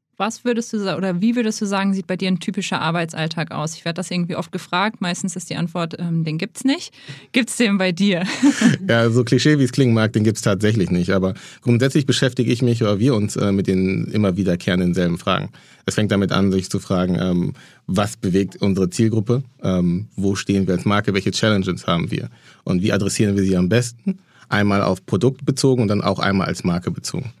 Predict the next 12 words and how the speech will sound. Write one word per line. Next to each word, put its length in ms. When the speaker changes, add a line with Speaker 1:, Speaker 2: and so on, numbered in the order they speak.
Speaker 1:
Und 380
wie 100
lange 280
machst 280
du 60
das, 220
was 140
du 100
bei 160
Eucerin 400
machst 320
schon? 240